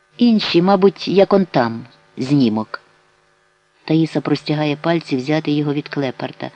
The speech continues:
а ткач ніби вагається, чи віддати. «Боюсь, вразить». Знов загадка. «І тут?»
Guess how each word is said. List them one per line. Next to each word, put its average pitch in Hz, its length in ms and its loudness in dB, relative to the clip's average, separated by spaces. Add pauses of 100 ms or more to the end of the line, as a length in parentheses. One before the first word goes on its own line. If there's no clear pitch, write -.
(840)
а 147 100 2
ткач - 460 2
ніби 170 240 2
вагається, 165 580 0
чи 180 220 0
віддати. 123 680 -2 (680)
«Боюсь, 131 540 2
вразить». 160 600 -2 (1200)
Знов 147 380 2
загадка. 139 520 -2
«І 160 80 0
тут?» 247 380 0